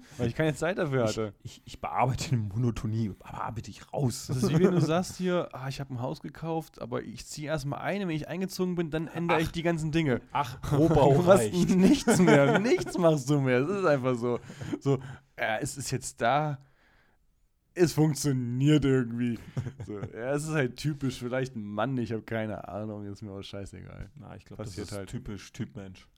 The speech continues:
Speaker 2: Ja, kann auch sein. Vielleicht bin ich einfach so.
Speaker 1: Mein Vater kann, kann nicht sitzen bleiben.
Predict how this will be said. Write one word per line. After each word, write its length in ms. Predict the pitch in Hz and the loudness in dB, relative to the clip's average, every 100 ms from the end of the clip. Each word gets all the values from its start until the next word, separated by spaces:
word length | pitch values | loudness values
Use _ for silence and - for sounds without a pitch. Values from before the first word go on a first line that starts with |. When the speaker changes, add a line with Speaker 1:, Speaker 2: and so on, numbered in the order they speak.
| - | -18
Speaker 2:
Ja, 220 | 107 104 - 123 | -10 -10 -10 -16
kann 160 | - 104 | -14 -12
auch 140 | 101 | -12
sein. 220 | 98 95 92 | -12 -14 -12
Vielleicht 200 | 104 92 | -14 -12
bin 100 | 101 | -14
ich 80 | 95 | -12
einfach 160 | 95 | -12
so. 200 | 95 95 _ _ _ | -12 -14 _ _ _
Speaker 1:
Mein 140 | 92 - | -20 -14
Vater 260 | 113 110 | -10 -10
kann, 300 | - 113 113 _ - | -10 -12 -14 _ -14
kann 140 | 123 | -12
nicht 140 | 117 95 | -10 -12
sitzen 280 | 110 - | -12 -12
bleiben. 320 | 85 87 127 | -14 -14 -16